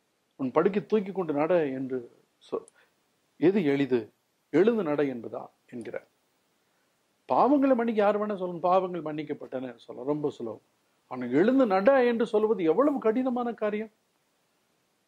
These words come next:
இயேசு அழகா சொல்லுகிறார், "நீங்கள் தீயென சிந்திப்பதேன்?" ஆண்டவருக்கு எதிராக,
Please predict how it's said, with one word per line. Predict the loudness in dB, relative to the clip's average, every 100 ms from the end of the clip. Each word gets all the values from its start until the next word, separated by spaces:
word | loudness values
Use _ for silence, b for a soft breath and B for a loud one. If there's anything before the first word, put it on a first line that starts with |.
| _ _ _ _ _ _ _ _ _
இயேசு | 2 4 2
அழகா | 4 4 2
சொல்லுகிறார், | 0 -2 0 0 0 -4 _ _ _ _ _ _ _ _ _ _ _ _ _ _ _ _ _
"நீங்கள் | 0 4 2 0 0
தீயென | 2 2 0 -6
சிந்திப்பதேன்?" | -6 -6 -8 -12 -12 -18 _ _ _
ஆண்டவருக்கு | 0 2 4 4 2 0
எதிராக, | 0 0 -2 -2 -6 -4